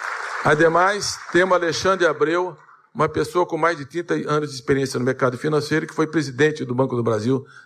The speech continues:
também estará na nossa diretoria. E esse é um sinal claro que nós queremos trabalhar com o Banco do Brasil e da Caixa, que as nossas relações hoje estão muito distantes,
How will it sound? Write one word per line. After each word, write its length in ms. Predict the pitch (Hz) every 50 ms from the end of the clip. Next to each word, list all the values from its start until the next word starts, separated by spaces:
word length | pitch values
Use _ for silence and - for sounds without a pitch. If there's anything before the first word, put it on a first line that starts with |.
| _ -
também 240 | 139 131 135 147
estará 400 | 151 147 - 151 135 131 135 135
na 100 | 131 123
nossa 320 | 117 123 131 131 127 - 135
diretoria. 640 | 120 131 127 127 123 123 - 123 110 - - - - - - - - - - - - - - - - - - - - - - - - - - - - - - - - - - - - - - - - - - - - - -
E 80 | - 143
esse 240 | 151 180 180 - 196
é 60 | 185
um 40 | 160
sinal 400 | - - 202 202 185 180 185 - - - - -
claro 380 | - 160 160 170 180 190 185 180
que 100 | - 165
nós 180 | 170 170 147
queremos 340 | - 160 151 143 160 165 156
trabalhar 440 | - 156 151 147 147 139 143 147 151
com 80 | 151 139
o 40 |
Banco 220 | 131 147 147 147 147
do 100 | 131 135
Brasil 320 | 135 135 123 120 131 143
e 40 | 147
da 140 | 127 120 117
Caixa, 520 | - - 139 147 139 - - - - - _ _ _ _ _ _ _ _
que 220 | _ - 120 127
as 120 | 123 120 120
nossas 320 | 135 131 127 135 123 -
relações 540 | - 135 131 123 123 - 131 131 131 120 131
hoje 140 | 143 139 139
estão 180 | - 139 127
muito 240 | 139 156 147 147 139
distantes, 600 | 120 117 - - - 135 135 139 139 - - -